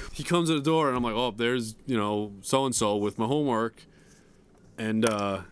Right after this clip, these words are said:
he comes in, he's got this thing under his arm, and it gives me a pound puppy. He's like, "You won this." He's like, "You won this in a raffle." And I'm like, "Okay." And it was a pound puppy.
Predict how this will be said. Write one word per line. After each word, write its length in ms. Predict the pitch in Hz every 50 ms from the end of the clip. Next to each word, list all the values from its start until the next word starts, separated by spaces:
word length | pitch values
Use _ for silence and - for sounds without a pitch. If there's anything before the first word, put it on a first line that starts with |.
| - -
he 220 | - - 120 113
comes 320 | 107 - 139 131 127 123 131
in, 140 | 147 135
he's 120 | 107 95 98
got 140 | 123 123 113
this 140 | 117 104 -
thing 180 | - 156 165
under 220 | 156 123 101 101 95
his 140 | 92 87 95
arm, 220 | 90 90 98 110
and 80 | 113 117
it 60 | 110
gives 220 | - 151 135 135
me 160 | 147 139 127
a 60 | 117 107
pound 300 | - - 143 143 143 -
puppy. 300 | - 247 - - 104 90
He's 140 | 101 101
like, 140 | 113 113 -
"You 80 | 156 143
won 240 | 131 143 143 143 139
this." 360 | 135 123 110 - - - - - - - - - - - - - - - -
He's 160 | - 135 127
like, 160 | 160 156 - -
"You 60 | 151
won 180 | 135 156 156 156
this 160 | 156 139 -
in 80 | 147 143
a 40 |
raffle." 520 | 135 131 131 135 139 - - 107 92 90 - - - - - - - _ - - - -
And 80 | 131
I'm 80 | 131 131
like, 140 | 135 123 - - - -
"Okay." 520 | - 139 - - 117 110 104 104 120 135 - - - - - - -
And 120 | - 135
it 40 | 139
was 100 | 135 127 120
a 40 |
pound 280 | 113 - 147 139 139 135
puppy. 380 | - 214 214 - 82 69 -